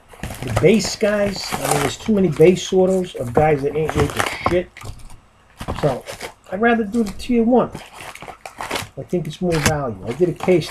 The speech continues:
today. Again, when you see this video, I don't know when you're gonna see it, but I did a case, I did a video, you'll see it. I'm gonna do another case. All right, let's get done with this so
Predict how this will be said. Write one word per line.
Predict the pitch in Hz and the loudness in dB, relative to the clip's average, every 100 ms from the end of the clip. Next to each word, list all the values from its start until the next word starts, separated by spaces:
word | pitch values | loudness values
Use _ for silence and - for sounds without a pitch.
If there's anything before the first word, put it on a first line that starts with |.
| - | 0
today. | 156 175 151 | 6 6 4
Again, | 123 151 117 | 4 4 4
when | 117 | 2
you | 123 | 0
see | 117 - 156 | 0 2 2
this | 135 | 2
video, | 127 156 151 143 | 4 4 8 8
I | |
don't | 139 | 6
know | 135 | 2
when | 123 143 | 2 4
you're | 139 | 4
gonna | 135 117 | 2 0
see | - 143 | -2 0
it, | 135 117 | 0 0
but | 113 | -2
I | |
did | 117 139 | 0 -2
a | 120 | -4
case, | - 139 131 120 | 2 2 2 -2
I | |
did | 110 127 | -2 -2
a | 113 | -2
video, | 120 123 120 | 0 0 0
you'll | 113 113 | 0 -2
see | - 120 113 | -4 -4 -4
it. | - - - - - _ | -6 -16 -20 -20 -20 _
I'm | 156 | -4
gonna | 147 | 0
do | 151 | 2
another | 135 139 117 | 4 2 0
case. | - - - - - - - - - - - - - | -4 -8 -8 -12 -16 -20 -16 -10 -4 -4 -4 -14 -2
All | 143 | 0
right, | 107 - - - | 0 -4 -8 -8
let's | - | -6
get | - 147 - | -4 -4 0
done | 143 135 | 0 2
with | 120 - | -2 -2
this | 120 | -6
so | - 117 113 | -4 -2 -2